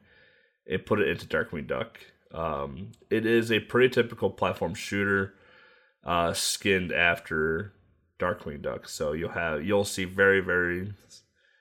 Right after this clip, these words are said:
similar sprites and some very unsimilar sprites. Um, the game has a special weapon energy called gas. Um,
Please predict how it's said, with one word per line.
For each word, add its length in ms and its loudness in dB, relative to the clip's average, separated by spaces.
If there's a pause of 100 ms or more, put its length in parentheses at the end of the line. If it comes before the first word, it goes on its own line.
(140)
similar 500 6
sprites 640 6
and 320 -2
some 380 0
very 380 0
unsimilar 1040 -4
sprites. 600 -6 (500)
Um, 720 0 (840)
the 140 0
game 260 6
has 420 6
a 320 2
special 680 4
weapon 600 2
energy 440 0
called 380 -6 (100)
gas. 720 0 (600)
Um, 680 -2